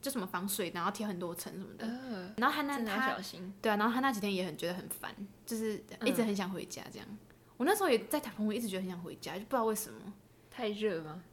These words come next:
Speaker 1: 就整个很，我真的不知道为什么。
Speaker 2: 嗯。
Speaker 1: 对啦，就是这样。而且我跟你讲，我们去吉贝岛，就是玩那水上活动雷到不行欸。
Speaker 2: 真的假的？
Speaker 1: 就是，哎，你们这次去
Speaker 2: 我之前去超好玩欸。
Speaker 1: 吉贝岛吗？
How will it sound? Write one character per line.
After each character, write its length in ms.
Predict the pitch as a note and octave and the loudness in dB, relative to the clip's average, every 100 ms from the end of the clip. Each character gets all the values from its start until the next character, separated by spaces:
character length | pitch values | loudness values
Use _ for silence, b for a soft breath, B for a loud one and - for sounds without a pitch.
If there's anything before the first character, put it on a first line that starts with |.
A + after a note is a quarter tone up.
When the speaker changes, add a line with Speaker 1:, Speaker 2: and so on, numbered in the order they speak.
| - | 0
Speaker 1:
就 140 | G#4+ | 2
整 100 | G#4 | 4
个 80 | C4 | 4
很， 160 | A#3+ A3 - | 2 2 -2
我 80 | |
真 260 | D4 - A#3 | -2 0 0
的 80 | G3+ | 0
不 60 | |
知 40 | A#3+ | 0
道 80 | G#3+ | 0
为 60 | |
什 100 | G3+ | 0
么。 160 | G3 F#3+ | 0 -2
Speaker 2:
嗯。 720 | - F#3+ - - - E4 F4+ | -4 -10 -12 -12 -8 -6 0
Speaker 1:
对 140 | G#3+ | 0
啦， 160 | E3+ D#3 | 0 0
就 100 | G#3 | -2
是 80 | G3+ | -4
这 100 | F3+ | -6
样。 80 | - - - - | -8 -14 -20 0
而 80 | - | 6
且 60 | A#4+ | 8
我 60 | |
跟 120 | F4 | 8
你 20 | G4+ | 6
讲， 80 | |
我 60 | D4 | 6
们 160 | G#3+ A3 | 4 4
去 160 | D4+ | 2
吉 260 | D#4 G#3+ G3 | 0 -2 -2
贝 220 | B3 A3+ | 0 0
岛， 260 | F#3+ - - | 0 -4 -6
就 80 | - | 0
是 80 | A4 | 2
玩 140 | D#4+ | 4
那 100 | D#4 | 2
水 100 | F#4+ | 2
上 120 | A#3+ | 0
活 100 | C#4 | 0
动 100 | A#3 C4+ - | 0 -2 0
雷 280 | G#3+ G3+ | 4 4
到 120 | G3+ C4 | 4 2
不 120 | C4+ | 0
行 300 | B3 - C#3+ | 0 -2 -4
欸。 260 | D3+ - - B B B | -6 -6 -10 B B B
Speaker 2:
真 180 | - E4 | -6 -2
的 80 | F4+ | 0
假 140 | D4+ A3+ | 2 2
的？ 20 | |
Speaker 1:
就 20 | G#3 | 2
是， 60 | |
哎， 40 | G#3+ | 4
你 60 | |
们 100 | C#4 | 6
这 60 | G4 | 6
次 80 | A4+ | 6
去 80 | |
Speaker 2:
我 20 | - | 6
之 0 | |
前 100 | G4+ | 4
去 40 | |
超 140 | A#3 A#3 | 4 4
好 220 | G#3+ B2+ | 2 2
玩 140 | G2 - | -2 -6
欸。 80 | - | -10
Speaker 1:
吉 200 | - B3 | -6 -4
贝 220 | B3 E4+ | 0 0
岛 180 | A3 F3+ | 0 -6
吗？ 320 | E3+ F3+ G#3 | -6 -8 -8